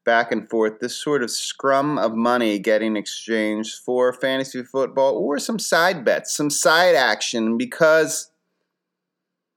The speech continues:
waiting once a week to get a little action, I guess, isn't entertaining enough.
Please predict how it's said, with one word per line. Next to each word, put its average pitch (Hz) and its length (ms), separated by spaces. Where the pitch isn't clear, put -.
waiting 117 520
once 104 220
a 92 60
week 98 480
to - 60
get 98 140
a 95 40
little 87 300
action, 92 580
I 117 120
guess, 143 220
isn't 120 320
entertaining 92 760
enough. 73 360